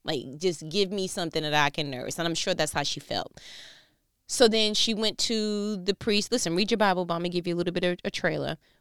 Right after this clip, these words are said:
Went to the priest, you know, uh,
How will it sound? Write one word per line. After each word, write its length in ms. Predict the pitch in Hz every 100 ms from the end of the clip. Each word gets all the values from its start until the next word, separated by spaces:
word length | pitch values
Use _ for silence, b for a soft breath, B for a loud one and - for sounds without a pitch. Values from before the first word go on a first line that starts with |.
| -
Went 240 | 220 233
to 120 | - 233
the 200 | 220 208
priest, 640 | - 240 226 208 202 190 -
you 120 | 196
know, 220 | 190 185
uh, 720 | 180 - 165 170 165 151 -